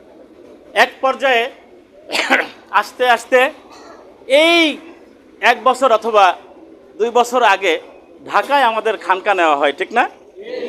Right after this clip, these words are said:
আপনারা জানেন তো? এই এক বছরের মধ্যে এমন কিছু তৈরি হয়ে গেল, এমন কিছু সৃষ্টি হয়ে গেল, এমন কিছু আজাব আর গজব আসতে থাকলো অথবা রহমত। জানি না আপনারা ভালো বুঝবেন, কোনটা নেবেন, আপনারা ধরবেন এটাকে।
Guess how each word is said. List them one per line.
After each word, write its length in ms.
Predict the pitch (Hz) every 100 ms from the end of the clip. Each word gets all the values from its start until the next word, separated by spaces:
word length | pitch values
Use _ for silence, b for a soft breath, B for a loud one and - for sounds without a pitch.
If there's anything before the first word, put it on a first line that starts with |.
| - -
আপনারা 260 | 160 240
জানেন 240 | 220 214 247
তো? 200 | 175 135 - - 254 285 262 - - - - - - -
এই 100 | 240
এক 260 | 269 269
বছরের 340 | 254 269 294 302
মধ্যে 260 | 285 254
এমন 300 | 285 247 285
কিছু 300 | 285 285 -
তৈরি 320 | 185 226 233 226
হয়ে 200 | 233 208
গেল, 140 | 180
এমন 220 | 233 262
কিছু 200 | 262 254
সৃষ্টি 340 | - 220 - 254
হয়ে 240 | 220 202
গেল, 280 | 160 160 233 - - - -
এমন 340 | - 196 269 285
কিছু 280 | 262 269 285
আজাব 320 | 226 240 247
আর 120 | 240
গজব 320 | 196 208 254
আসতে 260 | 254 - -
থাকলো 340 | 190 170 185
অথবা 340 | 202 202 269 262
রহমত। 360 | 214 202 147 - _ _ _ _ - _ _ _
জানি 220 | 185 247
না 80 | 269
আপনারা 340 | 214 - 233
ভালো 220 | 175 202
বুঝবেন, 380 | 226 220 180 214
কোনটা 340 | 180 202 202 202
নেবেন, 240 | 190 180
আপনারা 280 | 170 165 170
ধরবেন 320 | 151 143 147
এটাকে। 320 | 135 110 110